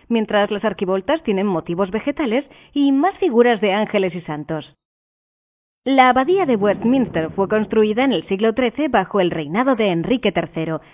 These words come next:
aunque la mayor parte se restauró a partir del siglo dieciocho. La fachada oeste, su histórica entrada principal, destaca por las dos torres, diseño de Nicholas Hawksmoor,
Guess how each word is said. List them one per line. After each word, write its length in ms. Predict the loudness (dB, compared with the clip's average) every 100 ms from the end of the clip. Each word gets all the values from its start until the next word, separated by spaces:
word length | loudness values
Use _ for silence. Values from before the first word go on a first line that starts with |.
| 0
aunque 280 | 0 4 2
la 120 | 2
mayor 360 | 0 2 2 0
parte 420 | -4 -4 -6 -6 -4
se 80 |
restauró 560 | -2 -2 -2 0 2 2
a 80 | 2
partir 400 | 0 0 0 0
del 160 | -2 -2
siglo 240 | -2 0 0
dieciocho. 720 | 0 0 -2 -2 -4 -6 -6 _ _ _ _ _ _ _ -2
La 200 | 2 4
fachada 460 | 2 -2 0 2
oeste, 480 | 4 2 -2 -2 -2 0
su 80 | -2
histórica 500 | 0 0 0 0 -2
entrada 400 | -2 0 0 0
principal, 540 | 0 -4 -2 -2 -2 -4 -8
destaca 540 | -2 0 0 -4 -2 0
por 220 | 2 2
las 200 | 2 0 2
dos 200 | 0 2
torres, 340 | 0 0 -2 -10 -16 -6
diseño 540 | -4 -2 2 4 4 4
de 140 | 0
Nicholas 500 | 2 0 0 0 -2 -4 -2
Hawksmoor, 540 | -2 0 -6 -4 -6